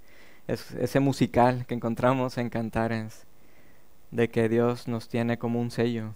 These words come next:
<laughs> Bueno, los clavos también de la cruz cincelaron nuestros nombres en las manos de Jesús, como dice aquí el profeta Isaías. Esta es una muestra de amor tan grande, tan grande y maravilloso.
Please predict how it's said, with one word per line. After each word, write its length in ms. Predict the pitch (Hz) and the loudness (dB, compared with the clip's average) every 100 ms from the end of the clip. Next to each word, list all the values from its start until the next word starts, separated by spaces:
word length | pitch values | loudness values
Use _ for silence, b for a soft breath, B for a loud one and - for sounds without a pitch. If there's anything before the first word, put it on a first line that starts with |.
| - | -10
<laughs> 200 | 117 - - - - - - - - - - - - - - - - - - - - - - | -10 -12 -18 -18 -18 -18 -18 -18 -18 -18 -18 -18 -18 -18 -18 -18 -18 -18 -18 -18 -18 -10 -2
Bueno, 160 | 123 | 2
los 160 | 123 117 | 2 2
clavos 380 | - 123 131 135 | 8 10 10 6
también 260 | 127 123 | 2 4
de 80 | 120 | 4
la 140 | 113 110 | 4 2
cruz 300 | 117 127 127 | 0 -2 -2
cincelaron 460 | 120 120 117 131 | -2 2 4 4
nuestros 300 | 127 123 123 | 0 -2 -2
nombres 460 | 117 127 135 117 - | 0 0 0 -2 -2
en 80 | 110 | -4
las 100 | 104 | -4
manos 380 | 107 135 127 | -4 -4 -6
de 80 | 107 | -6
Jesús, 560 | 101 101 110 104 101 - - - - - - - - - - - - | -8 -10 -8 -10 -12 -16 -18 -18 -18 -18 -18 -18 -18 -18 -18 -18 -10
como 240 | 113 113 | -4 -2
dice 200 | 113 113 | -2 -2
aquí 280 | 113 113 113 | -4 -2 0
el 180 | 110 107 | 0 -2
profeta 420 | 117 - 113 113 | -4 -2 -4 -4
Isaías. 600 | - 107 107 139 120 - - - - - - - - - - - - | -6 -4 -4 -6 -10 -14 -18 -18 -18 -18 -18 -18 -18 -18 -18 -18 -18
Esta 160 | 131 117 | -14 -6
es 60 | |
una 120 | 131 | 0
muestra 320 | 123 123 - 123 | 2 0 2 2
de 20 | |
amor 260 | 120 120 | 4 0
tan 560 | - - 123 120 120 123 - | 0 4 6 6 4 -2 -10
grande, 560 | 113 110 147 127 110 110 - - - - - - - - | -6 -4 -6 -8 -8 -12 -14 -18 -18 -18 -18 -18 -18 -10
tan 160 | 110 120 | -6 -2
grande 340 | 120 143 117 | -2 -2 -4
y 40 | |
maravilloso. 680 | 107 107 107 110 139 - 117 | -2 -2 0 -2 -4 -6 -8